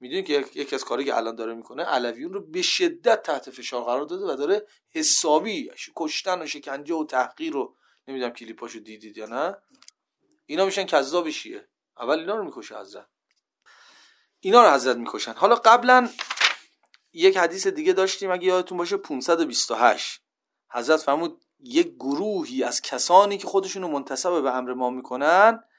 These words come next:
از یهود و نصارا و مجوس بدترن. پونصد و بیست و هشت جلسه قبل داشتیم، قبل، نه قبلش، جلسه صد و شش، من جلسه صد و هشت.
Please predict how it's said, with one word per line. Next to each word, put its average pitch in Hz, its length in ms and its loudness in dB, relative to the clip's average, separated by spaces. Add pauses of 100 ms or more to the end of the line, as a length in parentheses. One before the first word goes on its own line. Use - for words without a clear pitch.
(200)
از 131 180 -8
یهود 147 480 2
و 147 80 0
نصارا 139 460 0
و 170 120 2
مجوس 156 380 4
بدترن. 98 480 -8 (640)
پونصد 127 320 -6
و 123 40 -2
بیست 110 180 -10
و 110 40 -6
هشت 104 120 -12
جلسه 107 280 -8
قبل 113 260 0
داشتیم، 92 400 -16
قبل، 117 320 0
نه 120 140 -8
قبلش، - 400 -12
جلسه - 260 -12
صد - 200 -16
و 98 40 -12
شش، - 320 -12 (360)
من 117 80 -12
جلسه 107 280 -6
صد 101 180 -8
و 101 40 -8
هشت. - 320 -8